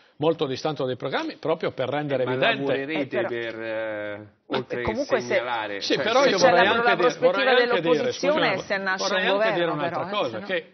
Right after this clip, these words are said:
Speaker 1: a chi ci dice "ah, aprite i grillini", eccetera. Io voglio dire una cosa, e poi io sono abituato a fare politica guardando alle cose, perché la politica poi deve governare un paese. Allora,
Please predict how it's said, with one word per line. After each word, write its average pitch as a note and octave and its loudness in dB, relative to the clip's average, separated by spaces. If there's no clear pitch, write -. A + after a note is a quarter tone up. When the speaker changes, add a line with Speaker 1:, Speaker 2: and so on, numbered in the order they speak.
Speaker 1:
a F3 -8
chi C#4 -6
ci - -8
dice D3 -4
"ah, - -6
aprite - -8
i C3 -8
grillini", C3 -8
eccetera. - -18
Io A#3 -8
voglio D#3+ -4
dire C#3+ -2
una G#2+ -10
cosa, G#2 -10
e A2+ -8
poi C3 -6
io B2+ -4
sono B2+ -10
abituato C3+ -4
a - -4
fare C3 -4
politica D3+ 0
guardando A#2+ -2
alle G#2 -4
cose, F#2+ -10
perché C3+ -6
la D#3 2
politica A2 -4
poi B2 -2
deve G#2+ -2
governare C3 0
un G2+ -8
paese. F#2 -10
Allora, F#3 0